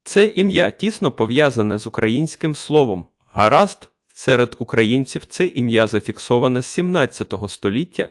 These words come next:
і зазвичай виступає в якості додаткового ідентифікатора до християнських імен.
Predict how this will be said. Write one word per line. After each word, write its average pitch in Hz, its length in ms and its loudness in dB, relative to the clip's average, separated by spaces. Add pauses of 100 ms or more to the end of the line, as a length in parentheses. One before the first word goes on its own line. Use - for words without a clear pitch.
(140)
і 117 100 -4
зазвичай 104 640 -6
виступає 196 640 -2
в - 80 -16
якості 123 480 -2
додаткового 110 840 -2
ідентифікатора 107 1000 -2
до 104 140 -4
християнських 104 960 -6
імен. 92 380 -6